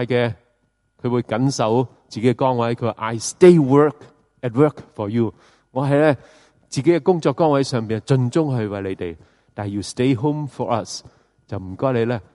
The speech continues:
留喺屋企，係為咗大家。係啊，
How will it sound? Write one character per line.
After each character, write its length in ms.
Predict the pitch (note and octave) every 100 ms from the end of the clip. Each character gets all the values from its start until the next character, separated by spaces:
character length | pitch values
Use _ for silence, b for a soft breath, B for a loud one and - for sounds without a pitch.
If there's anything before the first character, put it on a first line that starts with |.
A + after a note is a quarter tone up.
| _
留 140 | - G2+
喺 180 | F#2 A2+
屋 80 | B2 -
企， 280 | G2 G#2 G#2+ _ _ _ _
係 140 | A2
為 160 | G#2 G2
咗 160 | G2+
大 180 | A2 F#2+
家。 240 | F2+ F#2+ F2 _ _ _ _ _
係 200 | - F3
啊， 80 | F3+